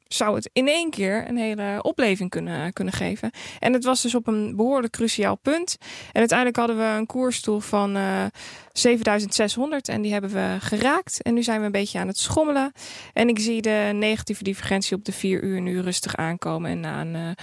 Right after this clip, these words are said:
na een dag met groen, eh, mag, eh, mag het ook weer een dagje met, eh, met rood aankomen. Dus de verwachting is dat we nu eventjes iets teruggaan.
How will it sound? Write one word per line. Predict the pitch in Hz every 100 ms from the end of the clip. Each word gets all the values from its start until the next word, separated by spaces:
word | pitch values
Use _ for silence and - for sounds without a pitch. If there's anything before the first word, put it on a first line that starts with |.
| - - -
na | - 180
een | 180
dag | 190 185 -
met | 180
groen, | - 240 226 196
eh, | 185
mag, | 185 180 -
eh, | 180 180 196 - -
mag | -
het | -
ook | 208 196
weer | 185 180
een | 185
dagje | 185 - 196
met, | 175 -
eh, | 196
met | 214 269
rood | 311 311 -
aankomen. | 240 233 214 208
Dus | 208 -
de | 202
verwachting | 208 202 208 190
is | 196
dat | 190 -
we |
nu | 233
eventjes | 247 233 208 -
iets | -
teruggaan. | - 202 - 185 180